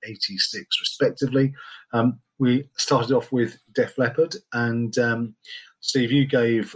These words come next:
uh, On Through the Night seven point nine five four five five. Uh, Richard, you gave it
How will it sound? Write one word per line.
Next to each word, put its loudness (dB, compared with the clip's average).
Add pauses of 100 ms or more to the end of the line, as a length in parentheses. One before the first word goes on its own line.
(160)
uh, -2
On 2
Through 2
the -2
Night -2 (120)
seven 0
point -2
nine 2
five 0
four 4
five 0
five. 2 (520)
Uh, 4
Richard, 2
you 6
gave 4
it 2